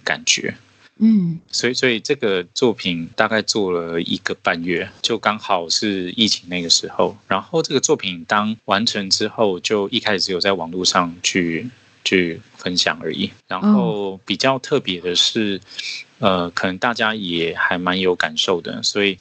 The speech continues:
Speaker 1: 它的媒体的浏览量跟分享数，它是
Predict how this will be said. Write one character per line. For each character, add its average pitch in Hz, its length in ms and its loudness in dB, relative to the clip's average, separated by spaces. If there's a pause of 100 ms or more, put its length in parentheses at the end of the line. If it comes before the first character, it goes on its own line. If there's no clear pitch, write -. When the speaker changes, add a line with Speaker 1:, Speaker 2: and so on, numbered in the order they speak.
(160)
Speaker 1:
它 110 260 0
的 85 400 -2 (280)
媒 92 180 2
体 95 220 -2
的 87 240 0
浏 90 180 0
览 80 260 0
量 82 300 0 (140)
跟 90 400 2 (360)
分 101 220 -4
享 85 240 0
数， 87 320 -2
它 - 160 -2
是 90 500 0